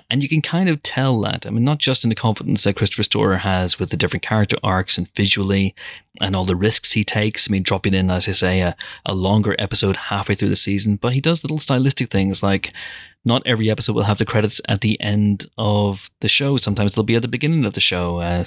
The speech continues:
you know, and there's lots of little stylistic montages that happen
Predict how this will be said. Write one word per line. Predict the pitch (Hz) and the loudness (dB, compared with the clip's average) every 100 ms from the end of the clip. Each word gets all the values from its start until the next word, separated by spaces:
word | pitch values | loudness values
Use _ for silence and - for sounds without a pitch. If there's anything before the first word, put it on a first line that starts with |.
| - | 0
you | 98 | 2
know, | 90 92 | 2 2
and | 95 95 95 - - - - _ - | 4 4 2 -2 -12 -14 -16 _ -2
there's | 101 120 | 0 0
lots | 123 | 0
of | 113 107 | 0 0
little | 110 110 107 - - - | 0 2 0 -2 -20 -14
stylistic | - - 113 117 - 98 | -8 0 2 2 -2 0
montages | 104 127 - 98 92 - 87 - | 2 2 2 -2 0 0 -2 -2
that | 87 | -2
happen | - 95 90 87 82 | 0 0 0 0 -2